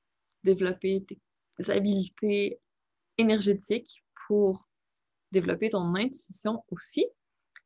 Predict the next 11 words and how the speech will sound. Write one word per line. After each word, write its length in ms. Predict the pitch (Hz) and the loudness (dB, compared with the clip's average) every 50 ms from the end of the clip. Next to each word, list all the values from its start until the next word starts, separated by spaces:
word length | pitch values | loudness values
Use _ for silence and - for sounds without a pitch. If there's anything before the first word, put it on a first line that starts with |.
| _ _ _ | _ _ _
C'est 320 | - - - 262 254 254 _ | -16 -10 -8 -8 -8 -8 _
tout 200 | - - 311 320 | -2 0 0 2
dans 160 | 285 233 208 202 | 2 2 0 2
le 120 | 196 190 | 0 0
ressenti, 680 | 185 185 185 - 185 180 190 190 - 269 269 277 269 | -2 -2 -6 -6 -6 -6 -6 -4 -2 0 0 0 0
c'est 180 | 269 - - _ | -4 -8 -14 _
tout 300 | - 247 254 262 262 262 | -6 -4 -2 -2 -2 -2
dans 440 | 226 202 208 208 208 214 220 220 - _ _ _ _ _ _ _ _ _ _ | 0 0 0 0 0 0 -2 -6 -8 _ _ _ _ _ _ _ _ _ _
le, 240 | - 180 185 180 - - | -4 -2 0 0 0 2
l'intangible 1000 | - 180 202 226 254 269 269 - 254 240 226 220 196 190 220 247 254 226 196 202 - _ _ _ _ _ _ | 4 4 4 4 2 0 0 0 2 2 4 4 4 2 2 2 2 0 -2 -4 -8 _ _ _ _ _ _
et 340 | - 247 262 277 269 - - | -4 -4 -2 -2 -4 -8 -12